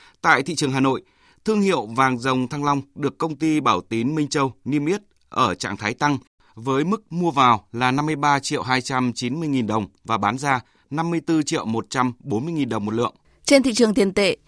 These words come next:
Speaker 2: tỷ giá trung tâm được Ngân hàng Nhà nước công bố áp dụng cho hôm nay là hai mươi ba nghìn sáu trăm bốn mươi ba đồng một đô la Mỹ, giảm một đồng so với hôm qua. Trong khi đó, giá đô la Mỹ tại một số ngân hàng thương mại sáng nay cũng được điều chỉnh giảm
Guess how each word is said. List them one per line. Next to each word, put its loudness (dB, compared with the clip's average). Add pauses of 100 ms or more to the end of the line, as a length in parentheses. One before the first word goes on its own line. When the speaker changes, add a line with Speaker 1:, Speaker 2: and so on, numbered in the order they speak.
(200)
Speaker 2:
tỷ 0
giá 4
trung 0
tâm 2
được 0
Ngân -2
hàng -4
Nhà -2
nước -2
công 0
bố 2
áp -6
dụng -4
cho -2
hôm -2
nay 0
là 0
hai -2
mươi -2
ba 0
nghìn -2
sáu -2
trăm -2
bốn -2
mươi -2
ba -2
đồng 0
một -2
đô -2
la 0
Mỹ, -4 (160)
giảm 0
một -2
đồng 2
so -4
với -4
hôm -4
qua. 2 (300)
Trong -2
khi 0
đó, 2
giá 0
đô 0
la -2
Mỹ -2
tại -2
một -2
số -6
ngân -6
hàng -4
thương -6
mại -2
sáng -4
nay -4
cũng -4
được -2
điều -2
chỉnh -4
giảm -2